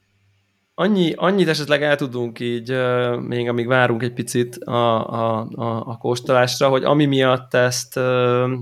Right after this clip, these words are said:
ezt mindenképp be, be akartuk, ö, hozni, és, és kivártuk igazából, hogy, hogy legyen a felvétel, és nem külön csináltunk, az, az, az, az maga ez a cikk, és, ö, majd a cikk kapcsán beszélgessünk majd a dolgokról, de mondjuk azt, hogy maga a cikk miről szól, azt mondjuk talán még pont el tudjuk mondani.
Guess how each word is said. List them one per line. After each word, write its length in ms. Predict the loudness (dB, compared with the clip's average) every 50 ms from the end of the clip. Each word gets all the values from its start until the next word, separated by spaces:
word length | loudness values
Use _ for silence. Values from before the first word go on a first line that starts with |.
| -10 -14 _ _ _ _ _ _ _ _ _ _ _ _ _
ezt 100 | -6 -4
mindenképp 520 | 0 0 0 0 0 -2 -2 -4 -4 _ _ -20 -14 -12 -12 -12 -10 -10
be, 300 | -10 -10 -6 -4 -2 -2
be 200 | 0 2 2 2
akartuk, 580 | 2 2 0 -4 -4 -4 -8 -12 -14 -14 -10 -6
ö, 280 | -4 -4 -2 -2 -4 -2
hozni, 300 | -2 -2 -2 -2 -2 -2
és, 160 | -2 -2 -4
és 220 | -4 -6 -8 -8 -8 -4
kivártuk 500 | -2 2 4 4 4 4 2 -2 -6 -8
igazából, 480 | -4 -4 -2 -2 -2 -2 -2 -2 -4 -4
hogy, 220 | -4 -4 -4 -4 -4
hogy 120 | -4 -2
legyen 240 | -2 -2 -2 -2 -4
a 40 | -4
felvétel, 580 | -2 -2 0 0 0 0 -2 -4 -2 -2 -2
és 120 | -2 -2 -2
nem 140 | -4 -4 -2
külön 260 | 0 0 0 0 0
csináltunk, 640 | -2 -2 -2 0 0 0 0 -2 -2 -2 -2 -4 -6 -10 -20 _ -20 -20 -20 -20 -20 -20 -20 _ _
az, 320 | -6 -6 -4 -4 -6 -10 -8
az, 160 | -6 -6 -4 -2
az, 200 | -2 -2 -2 0
az 120 | -2 -2 0
maga 340 | 2 2 2 2 4 2
ez 120 | 2 2 0
a 80 | -4
cikk, 380 | -6 -6 -8 -8 -8 -8 _ -12
és, 260 | -10 -10 -8 -8 -4
ö, 380 | -2 -2 0 0 0 0 0 -2 -6 -10 -16 -20 -20 -20 -18 -18 -16 -12
majd 260 | -4 0 2 2 2
a 40 | 2
cikk 220 | 0 -2 -6 -2
kapcsán 340 | 0 0 0 2 0 0 2
beszélgessünk 640 | 2 0 0 0 0 0 0 0 -2 -2 -4 -4
majd 160 | -4 -4 -4 -4
a 40 |
dolgokról, 380 | -2 0 0 0 0 0 0 0
de 60 | 0
mondjuk 220 | 0 -2 0 0 0
azt, 140 | 0 0
hogy 80 | 0 0
maga 200 | 0 2 4 2
a 60 | 2
cikk 200 | 2 0 -6 -6
miről 260 | -4 -2 -2 0 -2
szól, 200 | -2 -2 -4 -4
azt 140 | -4 -4 -6
mondjuk 220 | -8 -10 -8 -4 -2
talán 180 | -2 -2 -2
még 120 | -4 -8 -8
pont 220 | _ -8 -8 -8 -8
el 100 | -10 -10
tudjuk 260 | -10 -14 -16 -14 0
mondani. 480 | 2 2 2 2 -2 -6 -6 -6 -6 -8